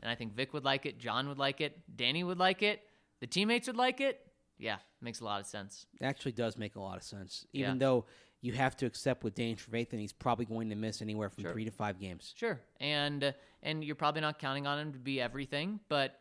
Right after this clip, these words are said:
Speaker 2: You're getting a discount because he's
Speaker 1: Yeah,
Speaker 2: hurt.
Speaker 1: exactly. Exactly. Next one coming in from Missouri Bronco. "I think a way we can make plans for away game D N V R meetups with Mace in the future is to figure out who lives where.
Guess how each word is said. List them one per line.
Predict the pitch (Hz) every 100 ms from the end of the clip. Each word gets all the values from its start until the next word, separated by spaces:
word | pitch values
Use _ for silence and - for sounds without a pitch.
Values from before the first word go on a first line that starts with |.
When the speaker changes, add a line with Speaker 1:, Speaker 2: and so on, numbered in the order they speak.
| _
Speaker 2:
You're | 151
getting | 139 185 202 196
a |
discount | 165 190 - 165 143 123
because | 127 143 120
he's | 113
Speaker 1:
Yeah, | -
Speaker 2:
hurt. | 131 98 - -
Speaker 1:
exactly. | 139 107 90 - 98 - _ -
Exactly. | 127 113 107 123
Next | 160 190
one | 196
coming | 202 196
in |
from | 196 190 156
Missouri | 120 147 185
Bronco. | 185 160 196 233 156 - - -
"I | -
think | 226 311
a |
way | 254 165
we | 185
can | - 151
make | 143 -
plans | 117 117 -
for | 135
away | 131 120 127 185
game | 170 180 185
D | 127 110
N | 123 170
V |
R | 185 190
meetups | 127 104 117 -
with | -
Mace | 110 101 -
in | 135
the | 131
future | - 233 143
is | 110 113
to |
figure | 120 123 127
out | 156 160
who | 208
lives | 190 214 180
where. | 202 262 294